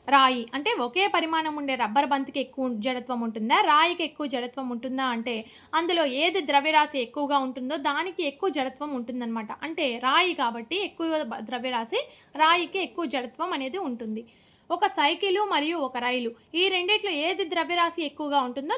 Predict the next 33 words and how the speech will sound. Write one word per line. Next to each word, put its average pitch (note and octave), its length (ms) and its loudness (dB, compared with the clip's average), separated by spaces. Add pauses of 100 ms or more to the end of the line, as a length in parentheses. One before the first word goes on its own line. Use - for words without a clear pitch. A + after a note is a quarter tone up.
(120)
దానికి G4 340 0
జడత్వం D#4 340 -4 (100)
ఎక్కువగా B3 360 -4
ఉంటుంది. A3+ 260 -6 (120)
అంటే E4+ 180 -4 (100)
ఇక్కడ C#4 160 -4 (140)
ఆన్సర్ D#4 280 -4
వచ్చేసి C#4 300 -4 (140)
రైలు C#4 360 2
అనమాట. A3 280 -8 (760)
ఒక G4 100 0 (220)
ఐదు F4 220 -2
రూపాయల F#4 420 0
నాణెము, C#4+ 380 -4 (140)
ఒక D4+ 200 -2
రూపాయి D#4 380 0
నాణెము. A#3+ 340 -4 (220)
అంటే D#4 220 -4 (460)
ఈ - 20 2 (120)
రూపాయి E4+ 340 0
నాణేల్లో C4+ 460 -2 (180)
ఐదు E4 200 0
రూపాయల E4+ 320 -2
నాణెం C4 260 -6
అనేది C#4 300 -4
కొంచెం E4+ 280 -4
బరువుగా D4 440 0
ఉంటుంది C#4 280 -8
కాబట్టి C4 340 -2 (220)
దీని D4+ 320 -4 (580)
జడత్వం G4 460 6
అనేది B3+ 260 0 (240)
ఎక్కువగా E4 360 4